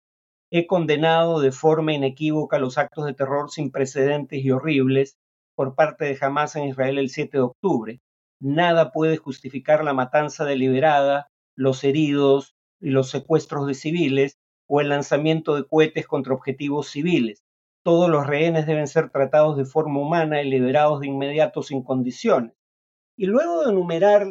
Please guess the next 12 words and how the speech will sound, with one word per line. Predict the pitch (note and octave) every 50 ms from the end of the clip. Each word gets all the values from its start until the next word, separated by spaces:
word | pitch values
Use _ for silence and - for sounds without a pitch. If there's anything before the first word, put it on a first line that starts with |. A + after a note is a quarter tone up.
| F#3 - _ _ -
las | D#3+ D#3 D3+ D3+
circunstancias | - D#3 C3+ C3+ C3+ - D3 C#3+ C3+ C3 - - A3 G#3 F#3+ E3+ E3 - - - D#3+ D3+ D3+ - _ _
políticas | - C#3+ C#3 D3+ E3+ F#3 - - - D#3+ D3+ - - D3+ C#3+ -
generales | - - C#3 C3+ C#3 C#3 F3 F#3 E3 C#3+ C3+ C3 C3
en | B2+
las | B2 A#2+ - -
que, | D3+ D3 - _ _ _ _
en | - - C#3 C3+
las | C3 C3 B2+ C3 -
que | - D3+
esto | D3 _ - D#3+
ocurría, | C#3 - D3+ D#3 E3 F#3 D#3+ C3 C3 C#3 D#3